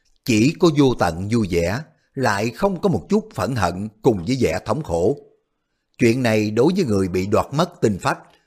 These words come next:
linh hồn tán rã mà chết đi, tuyệt đối không có khả năng, bởi vì loại thống khổ khi mà linh hồn bị rút ra khiến cho khuôn mặt của người đó trước khi chết trở nên vặn vẹo.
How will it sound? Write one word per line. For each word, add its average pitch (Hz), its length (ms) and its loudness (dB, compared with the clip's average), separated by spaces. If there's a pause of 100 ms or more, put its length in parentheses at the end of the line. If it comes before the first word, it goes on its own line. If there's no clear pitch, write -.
linh 185 260 2
hồn 95 320 0
tán 131 220 -2
rã 107 380 0 (100)
mà 95 180 -4
chết 123 300 -2
đi, 101 240 -2 (440)
tuyệt 123 260 2
đối 180 340 4
không 120 180 -2
có 110 80 -6
khả 101 140 -2
năng, 104 280 -2 (360)
bởi 143 280 4
vì 120 140 2
loại 110 240 2
thống 214 240 -6
khổ 147 440 4 (240)
khi 214 140 4
mà 143 120 0
linh 165 200 2
hồn 104 240 0
bị 90 240 -2
rút 151 180 -2
ra 104 300 -2 (280)
khiến 190 340 2
cho 127 240 4
khuôn 160 280 2
mặt 104 160 0
của 120 80 -4
người 95 200 0
đó 110 340 2
trước 151 140 0
khi 101 200 0
chết 170 220 2 (340)
trở 113 220 2
nên 151 300 -2
vặn 90 180 -4
vẹo. 87 300 -4